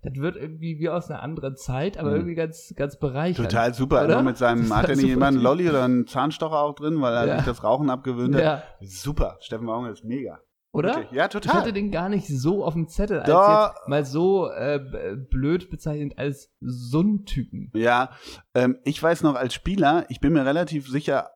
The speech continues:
Speaker 2: bei Schrottbus hat er natürlich auch gespielt und
Speaker 1: Ja,
Speaker 2: da mit der
Speaker 1: und
Speaker 2: Nummer zwei
Speaker 1: mit
Speaker 2: über
Speaker 1: Nummer
Speaker 2: rechts.
Speaker 1: zwei
Speaker 2: Ja,
Speaker 1: als
Speaker 2: ja.
Speaker 1: Stürmer.
Speaker 2: Ja, ja, mega.
Speaker 1: Ja.
Speaker 2: Allein das ist schon super.
Speaker 1: Und er hat Francis Kiyoyo, glaub ich, die Dinger aufgelegt, dass
Speaker 2: Ja,
Speaker 1: er sie
Speaker 2: ja.
Speaker 1: nur noch einschieben musste,
Speaker 2: Völlig
Speaker 1: ne?
Speaker 2: richtig, völlig richtig.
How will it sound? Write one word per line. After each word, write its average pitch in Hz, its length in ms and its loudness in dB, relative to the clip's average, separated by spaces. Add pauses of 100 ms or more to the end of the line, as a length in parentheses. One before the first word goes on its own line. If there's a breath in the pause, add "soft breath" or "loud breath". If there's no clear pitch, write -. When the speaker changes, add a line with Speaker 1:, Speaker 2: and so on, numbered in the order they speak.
Speaker 2:
bei 120 160 2
Schrottbus 147 460 -2
hat 151 120 -2
er 147 60 0
natürlich 131 360 -2
auch 131 160 -2
gespielt 165 340 -4
und 123 120 0
Speaker 1:
Ja, 120 60 -2
Speaker 2:
da 131 120 2
mit 143 120 -2
der 139 100 0
Speaker 1:
und 135 40 0
Speaker 2:
Nummer 131 300 2
zwei 135 420 0
Speaker 1:
mit 175 120 0
Speaker 2:
über 156 120 2
Speaker 1:
Nummer 135 120 2
Speaker 2:
rechts. 127 200 -2
Speaker 1:
zwei 117 160 -4
Speaker 2:
Ja, 120 200 0
Speaker 1:
als 135 100 0
Speaker 2:
ja. 123 120 0
Speaker 1:
Stürmer. 135 400 -4
Speaker 2:
Ja, 117 200 2
ja, 113 160 2
mega. 113 400 -4 (320)
Speaker 1:
Ja. 117 220 -2
Speaker 2:
Allein 120 340 2
das 135 140 0
ist - 100 -10
schon 120 160 0
super. 107 420 -6
Speaker 1:
Und 113 140 -6
er 113 80 0
hat 110 80 -6
Francis 127 360 -6
Kiyoyo, 127 520 -4
glaub 120 180 -4
ich, 120 60 -6
die 117 160 -12
Dinger 131 280 -4
aufgelegt, 110 440 -4
dass 120 80 2
Speaker 2:
Ja, 113 180 4
Speaker 1:
er 135 60 2
sie 151 80 0
Speaker 2:
ja. 143 100 0
Speaker 1:
nur 131 120 -4
noch 113 60 -6
einschieben 123 440 -6
musste, 117 280 -4
Speaker 2:
Völlig 117 160 -2
Speaker 1:
ne? 151 140 -4
Speaker 2:
richtig, 135 400 -18
völlig 110 320 -20
richtig. 117 300 -20